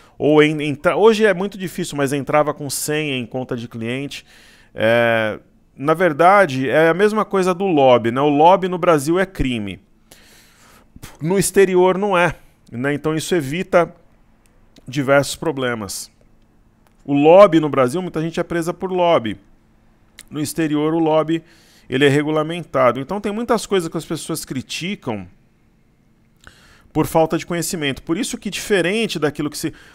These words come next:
muitos influencers aí, pseudo-traders, analistas do mercado, eles falam pro aluno que tudo é fácil, que o aluno tem que ser preguiçoso, tal, que a bolsa é mole.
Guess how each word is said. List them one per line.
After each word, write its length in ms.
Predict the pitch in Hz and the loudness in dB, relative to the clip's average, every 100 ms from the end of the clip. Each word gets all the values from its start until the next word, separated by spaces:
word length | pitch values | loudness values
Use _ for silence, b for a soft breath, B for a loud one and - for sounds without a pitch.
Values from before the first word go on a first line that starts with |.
| B | B
muitos 480 | 175 269 - 202 - _ _ _ | -4 -4 -4 -12 -14 _ _ _
influencers 800 | 160 - 143 135 165 151 131 107 | -10 -4 -2 0 0 -2 -4 -2
aí, 240 | 110 151 | -2 -2
pseudo-traders, 1000 | 147 - 143 127 120 - 139 156 147 123 | -4 -2 -2 -2 -6 -2 0 0 0 0
analistas 380 | 127 131 135 139 | 0 -2 -4 -6
do 80 | 131 | -6
mercado, 480 | 123 107 160 170 117 b b b b b | -6 -2 0 0 -2 b b b b b
eles 200 | - 143 | -2 -2
falam 240 | - 170 | 0 -2
pro 140 | 160 170 | 0 0
aluno 280 | 156 165 165 | 0 0 -6
que 80 | |
tudo 220 | - 165 165 | -8 -4 -2
é 60 | |
fácil, 880 | 139 - 151 160 160 143 - 135 120 | -4 0 4 8 8 6 2 -6 -4
que 80 | 139 | -4
o 20 | |
aluno 160 | 135 139 | -6 -6
tem 120 | 147 | -8
que 60 | |
ser 100 | - | -8
preguiçoso, 1040 | 147 151 135 127 - 143 165 165 151 131 123 | -6 -6 -6 -8 -6 -2 0 2 2 2 -2
tal, 260 | - 147 | 2 2
que 80 | 147 | 2
a 60 | 131 | -2
bolsa 380 | 110 147 - 127 | -2 -4 -4 -4
é 20 | |
mole. 420 | 113 131 160 160 | -2 -2 -2 -4